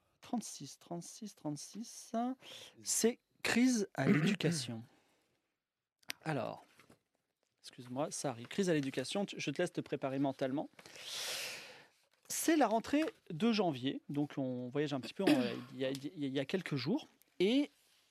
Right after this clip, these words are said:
euh, euh, ton directeur de campagne te dit, « Oh, j'ai un interview qui peut nous rapporter des voix sur R M C la, dans la matinale avec Jean-Jacques Bourdin. Par contre, je t'avertis, déjà, il est pas rigolo, et en plus,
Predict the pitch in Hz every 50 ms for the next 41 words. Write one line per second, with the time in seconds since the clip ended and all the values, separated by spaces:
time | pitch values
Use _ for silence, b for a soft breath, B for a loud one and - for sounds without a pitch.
0 | _ _ _ _ _ _ _ _ 165 160 160 156 147 143 139 135 135 131 127 131
1 | 127 127 135 135 - - - _ _ _ _ - - _ _ _ _ _ _ _
2 | _ - 147 147 131 - - 160 156 147 214 226 - 247 190 156 - 160 139 202
3 | 226 202 - 165 143 127 127 135 - - _ B B B B B B B B B
4 | B B B B B B _ _ _ _ _ - 156 143 120 170 202 196 180 165
5 | 151 - 160 143 139 127 123 135 - - _ _ _ _ _ - - - - -
6 | 139 139 135 127 123 120 117 120 117 117 131 143 175 170 156 131 - 143 120 120
7 | 113 117 120 127 196 - _ _ - - - - - 180 165 160 139 139 131 127
8 | - - 180 156 139 131 135 147 131 135 127 127 135 139 - - 147 156 165 147
9 | 123 - 143 143 147 143 131 123 117 110 - - _ _ _ _ _ - B B
10 | B B B B - 190 180 - 185 165 143 - - 202 196 180 147 - - -
11 | 151 151 - - 143 131 143 180 165 131 120 113 139 127 120 110 123 123 - -
12 | _ _ B B B B B B B B 143 143 - - 190 170 - 214 220 -
13 | - - - -